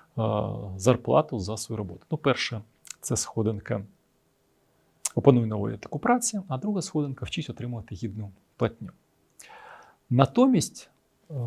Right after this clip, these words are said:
м, люди, які просувають тезу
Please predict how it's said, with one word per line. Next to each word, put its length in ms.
м, 680
люди, 340
які 280
просувають 640
тезу 480